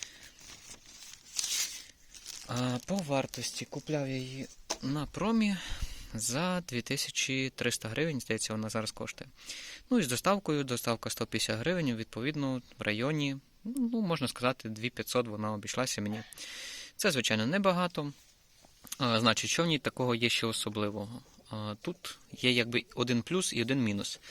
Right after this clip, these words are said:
Це от цей от датчик перегріву. М, з одного боку це плюс, з іншого боку це мінус, тому що якщо вона сильно нагріється,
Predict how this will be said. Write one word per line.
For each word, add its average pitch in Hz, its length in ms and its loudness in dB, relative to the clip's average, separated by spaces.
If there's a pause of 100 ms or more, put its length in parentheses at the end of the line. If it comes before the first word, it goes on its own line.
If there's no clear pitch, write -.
(340)
Це - 220 2
от 135 200 0
цей 117 200 2
от 110 140 2
датчик 123 400 4
перегріву. 101 540 2 (420)
М, 107 200 -4
з 107 80 0
одного 123 280 4
боку 110 280 -4
це - 140 2
плюс, - 520 0
з 123 140 0
іншого 131 300 2
боку 127 240 -2
це - 180 2
мінус, 101 320 0
тому 104 160 -4
що - 120 0
якщо - 160 -2
вона 104 120 -2
сильно 107 240 0
нагріється, 156 540 2